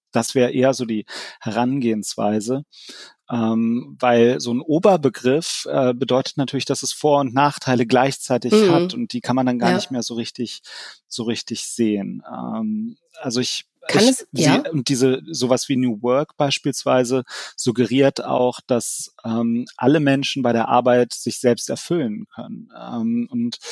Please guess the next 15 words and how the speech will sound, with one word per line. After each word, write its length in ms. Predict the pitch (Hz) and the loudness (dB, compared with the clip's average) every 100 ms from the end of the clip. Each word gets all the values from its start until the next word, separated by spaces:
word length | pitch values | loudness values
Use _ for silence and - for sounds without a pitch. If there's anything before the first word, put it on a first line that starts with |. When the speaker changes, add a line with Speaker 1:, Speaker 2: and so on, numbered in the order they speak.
| - - - | -12 -14 -2
Speaker 1:
bedient 460 | 135 110 143 175 156 | -2 2 2 2 2
damit 260 | 147 139 | 2 0
so 140 | 139 139 | -2 -2
auch 140 | 127 | -2
dieses 300 | 143 123 123 | -4 -4 -4
Bedürfnis 720 | - 113 135 139 - 135 120 | -4 -2 2 0 0 -4 -2
nach 140 | 123 107 | -2 0
Selbstwert. 920 | 120 123 - - 113 117 98 - - | 2 2 0 -2 2 2 2 -2 -10
Also, 180 | 120 110 | -8 -6
dass 180 | 110 - | -6 -6
ich 140 | 117 | -8
bei 100 | - 117 | -2 0
der 180 | 110 | 0
Arbeit, 720 | 120 143 151 143 139 135 - - | 2 2 6 6 6 4 -2 -4
äh, 300 | 135 123 | 0 0